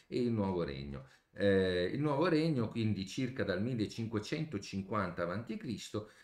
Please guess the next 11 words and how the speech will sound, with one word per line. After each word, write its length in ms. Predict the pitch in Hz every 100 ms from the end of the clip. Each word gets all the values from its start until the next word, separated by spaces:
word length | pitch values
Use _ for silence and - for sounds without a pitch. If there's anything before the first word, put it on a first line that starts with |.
| _
è 140 | -
stato 380 | 247 - 117 170
usato 440 | 175 113 85 -
fino 540 | 160 - 302 277 220 -
alla 200 | 160 160
metà 440 | 190 - 104 104 120
del 160 | 127
primo 340 | 123 117 110 104
secolo 460 | - 90 - 90
avanti 340 | 85 82 80 85
Cristo. 500 | - - - -